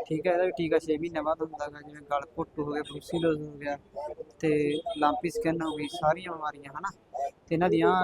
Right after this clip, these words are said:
ਵੈਕਸੀਨ ਤੇ ਇਹਨਾਂ ਦਾ ਫਾਇਦਾ ਹੀ ਹੈ। ਜੇ ਆਪਾਂ ਵੈਕਸੀਨੇਸ਼ਨ ਨਹੀਂ ਕਰਾਉਂਦੇ ਤਾਂ ਤੁਹਾਨੂੰ ਪਤਾ ਹੀ ਹੈਗਾ ਵੀ ਆਪਣਾ ਪਹਿਲਾਂ ਕੀ ਹਾਲ ਹੋਇਆ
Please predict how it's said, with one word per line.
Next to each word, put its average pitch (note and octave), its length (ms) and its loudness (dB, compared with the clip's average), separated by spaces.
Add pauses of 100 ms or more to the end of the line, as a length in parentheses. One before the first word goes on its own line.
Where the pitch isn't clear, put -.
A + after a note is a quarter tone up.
(100)
ਵੈਕਸੀਨ D3+ 480 0
ਤੇ D#3 100 -6
ਇਹਨਾਂ E3+ 160 -4
ਦਾ F3 80 2
ਫਾਇਦਾ D3+ 260 0
ਹੀ D#3 60 -8
ਹੈ। D3 60 -14
ਜੇ D#3 120 -4
ਆਪਾਂ F#3 180 2
ਵੈਕਸੀਨੇਸ਼ਨ E3 500 -2
ਨਹੀਂ E3+ 180 0
ਕਰਾਉਂਦੇ F3 260 -4
ਤਾਂ E3 120 -10
ਤੁਹਾਨੂੰ D#3+ 200 -12
ਪਤਾ D#3 200 -2
ਹੀ E3+ 160 0
ਹੈਗਾ C#3+ 180 -6 (380)
ਵੀ E3 80 2
ਆਪਣਾ E3 240 2
ਪਹਿਲਾਂ E3+ 280 2
ਕੀ F3+ 240 0
ਹਾਲ D3 140 4
ਹੋਇਆ C#3+ 160 -2